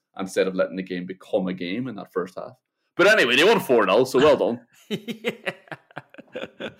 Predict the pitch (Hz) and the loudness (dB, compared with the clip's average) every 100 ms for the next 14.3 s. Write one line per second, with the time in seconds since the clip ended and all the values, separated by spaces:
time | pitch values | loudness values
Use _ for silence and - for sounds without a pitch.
0 | 202 - 143 147 170 135 123 127 147 139 | -14 -12 -2 2 2 2 0 -2 -6 -8
1 | 120 117 117 127 - - 139 - 151 156 | -6 -4 -4 -6 -14 -20 -12 0 0 0
2 | 151 - _ _ _ _ _ _ _ _ | -4 -14 _ _ _ _ _ _ _ _
3 | _ 190 359 415 - _ _ _ _ _ | _ -8 -4 -4 -8 _ _ _ _ _
4 | 156 151 165 190 175 - - - - 50 | -2 0 2 0 0 -6 -20 -20 -16 -12
5 | 50 110 - 143 143 139 131 131 131 131 | -8 -6 -4 0 0 0 -2 -4 -4 -6
6 | 135 123 123 - - 117 123 - 113 113 | -4 -4 -4 -10 -10 -10 -10 -10 -12 -12
7 | 107 - _ _ _ _ _ - 151 214 | -16 -20 _ _ _ _ _ -10 -6 -4
8 | 233 147 127 135 135 131 131 117 110 113 | -4 -6 -6 -6 -4 -4 -4 -8 -8 -6
9 | 120 135 123 120 120 123 123 123 127 120 | -4 -4 -4 -4 -4 -4 -6 -8 -8 -8
10 | 117 117 _ _ - 175 - _ _ _ | -10 -12 _ _ -10 -10 -10 _ _ _
11 | _ - 190 - - - - 139 135 131 | _ -4 -4 -4 -10 -10 -12 -10 -10 -12
12 | - - - - - - - 156 - - | -4 -4 -4 -6 -8 -8 -12 -12 -16 -18
13 | _ _ - 208 208 185 220 226 208 170 | _ _ -8 -4 -2 0 0 0 -2 -2
14 | 127 131 151 | 2 2 2